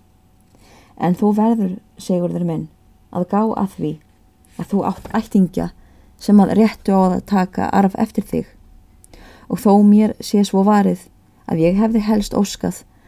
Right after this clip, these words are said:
að þessar reitur sem við eigum færi allar í einn stað. Í því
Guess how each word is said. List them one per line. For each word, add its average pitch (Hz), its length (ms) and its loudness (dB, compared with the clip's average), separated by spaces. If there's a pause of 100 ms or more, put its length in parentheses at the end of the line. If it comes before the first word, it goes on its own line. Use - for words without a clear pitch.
(120)
að 185 140 0
þessar 185 300 2 (180)
reitur 190 420 0
sem 185 200 -2
við 180 100 -2
eigum 170 380 -2 (580)
færi 185 240 2
allar - 420 -4
í - 120 0
einn 190 180 -4
stað. 185 400 -6 (1300)
Í 156 80 -2
því 147 160 0